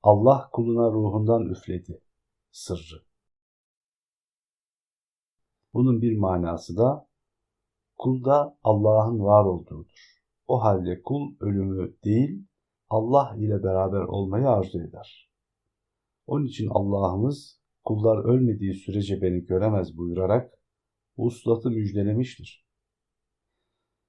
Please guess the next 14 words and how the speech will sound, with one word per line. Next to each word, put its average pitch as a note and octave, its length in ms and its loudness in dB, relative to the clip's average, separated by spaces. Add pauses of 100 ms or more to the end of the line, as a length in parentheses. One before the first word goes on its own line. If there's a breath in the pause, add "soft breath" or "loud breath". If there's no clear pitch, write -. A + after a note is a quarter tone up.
(160)
Hususi A#2 680 0
de A#2+ 400 0
"Mutu C#3 760 0
kable A#2 340 2
en G#2 220 0
temutu." G2 720 -2 (640)
Ölmeden A#2 540 2
evvel F#2 440 -4 (120)
ölünüz A2 480 0
hakikatine F#2+ 680 -6
mebni F#2 480 -4
olan F#2+ 380 -2
bu G2 140 -2
hal, B2+ 260 0